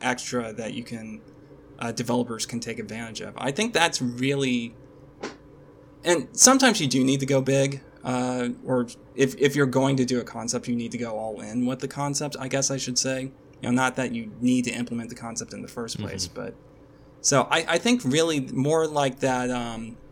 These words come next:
Speaker 1: that playfulness of, "Okay, we're gonna make a system that d-, can be used for the, for more conventional games, but we're also going to put in the option for,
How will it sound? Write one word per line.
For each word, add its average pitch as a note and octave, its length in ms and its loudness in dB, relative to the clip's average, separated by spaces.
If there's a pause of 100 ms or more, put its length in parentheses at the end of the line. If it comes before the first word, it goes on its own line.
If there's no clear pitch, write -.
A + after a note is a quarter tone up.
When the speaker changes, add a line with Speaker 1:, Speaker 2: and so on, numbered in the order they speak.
(320)
Speaker 1:
that C3+ 240 2
playfulness C#3 720 2
of, A#2+ 300 0
"Okay, C#3+ 240 0
we're C3 100 -4
gonna D3+ 220 -4
make D3 160 -2
a C3+ 60 4
system C3 640 4
that A#2 360 -4
d-, - 500 -2 (320)
can B2 520 2 (720)
be C3 100 4
used B2+ 640 4
for C3 340 2
the, A#2+ 460 0 (180)
for B2 220 -2
more A#2+ 200 2
conventional A#2+ 540 -2
games, C#3+ 380 -2
but B2 160 -2
we're B2 100 0
also B2+ 280 0
going A#2+ 280 0
to A#2+ 220 -2
put B2 220 -6
in A#2+ 160 -2
the G#2 100 -6
option A#2 600 -6
for, G#2+ 440 -8